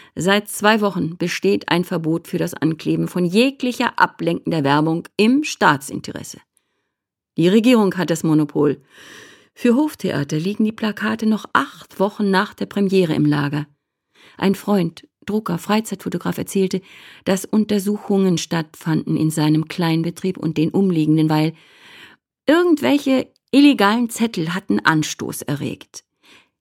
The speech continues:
Jeder musste auf einer bestimmten Sorte Papier Schriftzeichen malen, in Handschrift und Druckbuchstaben. Keiner wurde identifiziert.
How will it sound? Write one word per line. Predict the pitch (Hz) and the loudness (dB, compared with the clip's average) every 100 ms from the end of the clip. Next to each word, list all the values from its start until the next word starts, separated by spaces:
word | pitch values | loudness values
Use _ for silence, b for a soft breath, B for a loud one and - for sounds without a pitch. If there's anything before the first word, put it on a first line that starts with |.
| _ | _
Jeder | 196 277 294 | 4 6 6
musste | 269 233 - | 4 2 -4
auf | 202 | -2
einer | 190 180 | -2 -2
bestimmten | 175 - 262 277 | -4 -2 -2 0
Sorte | 196 180 190 | -2 -2 -4
Papier | 185 170 - 196 226 | -6 -8 -4 -2 -2
Schriftzeichen | - - 170 - - 175 165 208 | -6 -6 -8 -8 -8 -6 -4 -2
malen, | 208 214 254 302 B B | 0 0 0 -2 B B
in | - 190 | 0 2
Handschrift | 196 208 233 - 294 - | 4 0 -2 -2 -4 -2
und | 240 302 302 | 0 0 -2
Druckbuchstaben. | - 196 - 143 - 143 139 156 _ _ _ _ - | -6 -4 -6 -8 -6 -6 -6 -8 _ _ _ _ -6
Keiner | - 139 143 135 139 | -2 0 0 0 0
wurde | 147 156 | 0 0
identifiziert. | - 131 - 135 - 143 139 131 - - - 143 - | -2 -4 -2 -2 -2 -6 -6 -8 -8 -6 -2 -2 -4